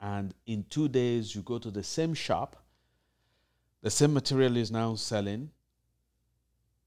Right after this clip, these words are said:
That's, you got two hundred naira, a hundred naira two days. It's now selling for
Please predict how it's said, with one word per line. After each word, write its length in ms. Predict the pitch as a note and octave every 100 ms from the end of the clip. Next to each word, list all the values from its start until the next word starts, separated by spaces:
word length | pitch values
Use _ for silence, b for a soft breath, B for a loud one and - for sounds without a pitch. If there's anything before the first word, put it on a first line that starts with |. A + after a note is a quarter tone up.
| _ -
That's, 320 | G#2+ - - -
you 200 | G#2 G2
got 320 | A#2 A#2 -
two 160 | C#3+ A#2+
hundred 320 | A#2+ A#2 G#2
naira, 480 | G2+ G#2 G#2 G2 F2+
a 40 |
hundred 360 | G2+ A2+ A2 G2+
naira 360 | F#2+ G2 F#2+ -
two 140 | -
days. 220 | G2 F#2 E2+ -
It's 180 | G2+ A2
now 240 | A#2+ B2
selling 420 | - A#2+ A2+ A2+
for 220 | - G#2